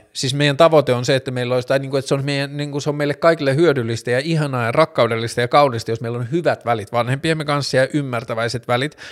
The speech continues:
mut meidän tehtävä ei ole miellyttää meidän vanhempia tai meidän tehtävä ei ole toimia tavoilla, jotka meidän vanhemmat hyväksyy. About päinvastoin, koska niin monet meidän va-, niinku, maailman ongelmista on meidän vanhempien aiheuttamia,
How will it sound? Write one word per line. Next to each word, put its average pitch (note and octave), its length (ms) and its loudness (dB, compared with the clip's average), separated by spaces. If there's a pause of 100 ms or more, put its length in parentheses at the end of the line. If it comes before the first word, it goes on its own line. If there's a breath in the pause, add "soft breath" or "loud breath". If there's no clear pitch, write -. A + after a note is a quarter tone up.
(120)
mut A#2+ 140 -8
meidän C#3 280 -2
tehtävä B2+ 420 -4
ei B2+ 200 -6
ole C3 80 -4
miellyttää C3+ 680 -4
meidän A2+ 260 -6
vanhempia C3+ 500 0
tai C#3 140 2
meidän B2+ 260 -4
tehtävä B2 460 -2
ei C3 280 -4
ole A2+ 80 -4
toimia B2 440 -4
tavoilla, A#2+ 420 0
jotka A2 200 -6
meidän A2 220 -2
vanhemmat A2 440 2
hyväksyy. B2+ 560 -2 (320 loud breath)
About E3 440 4
päinvastoin, C3+ 840 2
koska C3+ 340 0
niin D3 240 -6
monet C#3 380 -6
meidän B2 260 -4
va-, C3+ 180 0
niinku, B2+ 280 -8
maailman C3 340 -2
ongelmista A#2+ 640 -6
on A2+ 80 -4
meidän A#2 160 -4
vanhempien A#2 500 -2
aiheuttamia, C3+ 840 -2